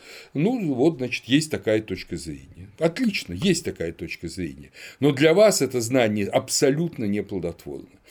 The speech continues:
Только войдя в ту или иную традицию, конечно, не в традицию, вы сами понимаете, профессора Зубова, а в традицию той или иной религии, вы обретаете вот это органическое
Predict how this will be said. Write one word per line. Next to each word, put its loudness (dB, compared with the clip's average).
Только 4
войдя 4
в -10
ту 0
или 0
иную -2
традицию, -4
конечно, -4
не -12
в -20
традицию, -6
вы -10
сами 0
понимаете, -4
профессора -4
Зубова, -8
а 4
в -8
традицию -2
той 2
или 0
иной 0
религии, 0
вы 0
обретаете 0
вот 0
это 0
органическое 2